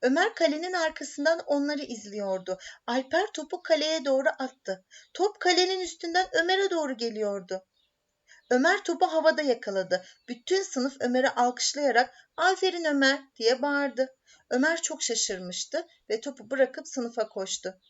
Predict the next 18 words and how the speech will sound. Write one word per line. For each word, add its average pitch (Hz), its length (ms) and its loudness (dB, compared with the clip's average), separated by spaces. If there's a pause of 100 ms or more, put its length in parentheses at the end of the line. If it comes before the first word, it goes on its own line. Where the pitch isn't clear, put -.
(380)
Ö-, - 260 -2
Ömer 349 240 4
mutluydu. 294 720 -4 (180)
Topu 294 220 -6
yakalamıştı. 269 880 0 (260)
Bu 392 60 0
sırada 339 380 -2
sınıfa 277 460 -2
öğretmen 294 600 0
girdi. 190 420 -4 (240)
Yüzüne 277 320 0
kocaman 359 720 0
bir 359 180 0
gülümseme 330 600 -2
vardı. 247 440 0 (540)
Öğretmen, 226 580 0 (160)
"Aferin 403 500 4
Ömer, 262 340 4